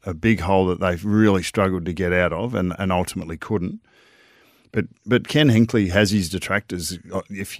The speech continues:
you, you'd have to have your head in the sand to not see and hear that, especially over in South Australia. But I've always looked at him and thought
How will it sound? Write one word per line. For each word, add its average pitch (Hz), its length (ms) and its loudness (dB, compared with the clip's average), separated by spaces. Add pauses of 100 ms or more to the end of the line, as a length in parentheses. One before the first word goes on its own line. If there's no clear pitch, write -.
(100)
you, 92 280 -8
you'd 107 140 -6
have 104 180 -2
to 104 80 -4
have 90 120 -2
your 85 80 -4
head 104 140 2
in 101 100 2
the 95 80 -2
sand 92 320 -6
to 98 100 -8
not 92 220 -8 (320)
see 104 380 -6
and 92 120 -4
hear 101 280 -2
that, 123 300 0
especially 107 580 -2
over 92 260 -2
in 95 60 -4
South 92 280 -4
Australia. 95 460 -6 (680)
But 131 140 0 (600)
I've 135 240 4
always 123 400 6
looked 113 240 2
at 104 120 4
him 98 200 2
and 92 140 0
thought 95 420 2